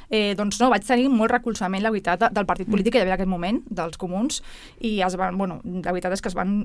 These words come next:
Speaker 1: ja et dic, que es van bolcar moltíssim amb el projecte.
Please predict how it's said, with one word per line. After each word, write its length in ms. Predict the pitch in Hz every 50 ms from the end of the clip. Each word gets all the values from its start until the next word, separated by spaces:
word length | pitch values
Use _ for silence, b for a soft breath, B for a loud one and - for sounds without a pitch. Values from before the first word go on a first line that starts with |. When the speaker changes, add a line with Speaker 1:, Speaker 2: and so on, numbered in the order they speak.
| - 180
Speaker 1:
ja 80 | 190 180
et 80 | 170
dic, 220 | 185 196 202 - -
que 140 | - 190 170
es 80 | 185 175
van 160 | 180 208 240
bolcar 260 | 220 262 233 - 247
moltíssim 400 | 254 262 240 - 247 - 214 233 220
amb 120 | 202 190
el 80 | 190 180
projecte. 520 | - 190 180 190 190 202 196 - 285